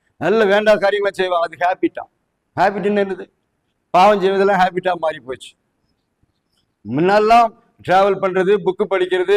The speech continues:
விளையாடுறது தான் ஹேபிட்டா இருந்துச்சு. இன்னைக்கு அப்படி இல்லை. ஊரை ஏமாத்துவது, சண்டை போடுவது, அப்புறம் தண்ணி அடிச்சு ஒரு ரோட்ல விழுறது, அப்புறம் வந்து மற்றவங்களை அடிக்கிறது, திருடுறது, இதெல்லாம் ஹேபிட்டா மாறி போச்சு. அதுக்கு என்ன காரணம்டா? அசதியா இருப்பது, தேவ வ-, வல்லமை பெற்றுக்கொள்ளாமல் இருப்பது.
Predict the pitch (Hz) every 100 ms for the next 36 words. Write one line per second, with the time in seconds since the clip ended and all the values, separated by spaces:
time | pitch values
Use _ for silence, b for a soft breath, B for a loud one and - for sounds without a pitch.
0 | 196 180 196 190 185 190 202 180 185 190
1 | 190 165 143 131 113 B B 185 202 185
2 | 180 196 185 151 156 202 190 185 190 180
3 | 175 196 196 180 196 185 180 175 190 208
4 | - B - 175 180 180 202 190 185 180
5 | 180 175 190 185 175 180 180 185 202 -
6 | B - 190 190 196 202 185 - - 170
7 | 196 185 175 185 185 180 170 - 196 185
8 | 185 175 196 185 208 196 185 180 180 180
9 | 160 156 143 131 - - _ _ _ _
10 | _ - 208 214 208 247 233 208 233 233
11 | 214 196 185 - B 185 - 285 247 247
12 | 226 202 202 185 143 127 - B 139 233
13 | 233 220 180 - - 175 220 226 226 220
14 | 254 226 226 214 214 190 170 175 156